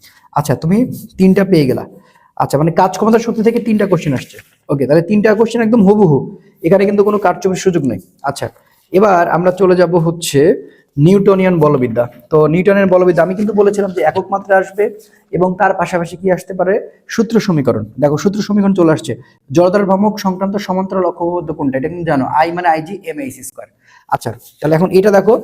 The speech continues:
যে আসলে এসেছে কিনা। হ্যাঁ, অবশ্যই এসেছে। তো সেই জিনিসটা আমি একেবারে তোমাকে একটু প্রমাণ দিয়ে দিই, ওয়েট। আচ্ছা, এই যে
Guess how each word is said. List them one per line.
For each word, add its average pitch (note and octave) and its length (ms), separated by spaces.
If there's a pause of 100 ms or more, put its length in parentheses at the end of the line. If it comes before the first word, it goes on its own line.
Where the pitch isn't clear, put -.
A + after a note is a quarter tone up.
(600)
যে D#3+ 200 (260)
আসলে G#3+ 240 (120)
এসেছে G#3+ 300
কিনা। G3+ 160 (200)
হ্যাঁ, E3 220
অবশ্যই F3+ 340
এসেছে। G3 240 (520)
তো E3 40 (100)
সেই F#3 200
জিনিসটা F#3 340
আমি F3 180
একেবারে E3+ 360
তোমাকে D#3+ 240
একটু D#3+ 200
প্রমাণ E3+ 300
দিয়ে C#3+ 180
দিই, G#3 120 (220)
ওয়েট। D3+ 260 (1500)
আচ্ছা, - 240 (180)
এই E3 80
যে D#3 60